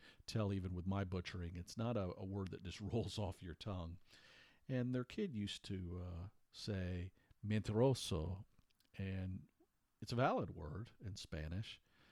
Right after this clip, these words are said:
but the interesting thing is the word is liar. So, uh, they weren't correcting their kid. They actually found great humor in that. So you can, uh, understand and appreciate the fact,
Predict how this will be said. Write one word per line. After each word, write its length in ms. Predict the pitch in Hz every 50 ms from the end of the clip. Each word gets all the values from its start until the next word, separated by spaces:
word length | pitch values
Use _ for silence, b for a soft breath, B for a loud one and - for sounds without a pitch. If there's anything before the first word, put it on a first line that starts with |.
| b b b b b -
but 80 | 117
the 140 | - 131 147
interesting 400 | 151 143 123 107 - - 110 98
thing 400 | 98 101 95 92 98 104 104 101 98 101
is 160 | 104 104 - - - -
the 80 | - 113
word 340 | 98 95 98 98 95 90 - - - -
is 420 | 104 95 90 87 87 - - -
liar. 540 | - 95 90 92 101 92 87 87 82 90 92 - - _ - -
So, 420 | - - 98 95 92 90 90 90 - _ B B B B B B B B B B B
uh, 180 | - 95 95 95 107
they 160 | 120 143 147
weren't 220 | 151 208 214 214
correcting 380 | - - 180 180 - - 127 110
their 100 | 104 95
kid. 280 | - - 98 98 104
They 140 | 101 101 101
actually 240 | 101 98 - - 107
found 240 | - - 101 95 92
great 220 | 95 95 92 -
humor 340 | - - 139 147 120 107 95
in 140 | 90 87 87
that. 240 | 87 95 101 - - -
So 340 | - - - 92 87 87 90 - _ _ _ _ _ _ _ _ _ _ _ _ _ _ _ _ _ - -
you 200 | 98 98 113 107
can, 280 | - - 110 104 98 98
uh, 180 | 92 90 90 - - 117
understand 580 | 120 123 113 - - 107 95 87 87 87 92 - B B B B B B B B B B
and 460 | 104 98 92 90 90 87 87 90 95 - -
appreciate 560 | 98 - - 135 127 - - 117 98 - -
the 60 | 98
fact, 440 | - - 98 87 92 - - - -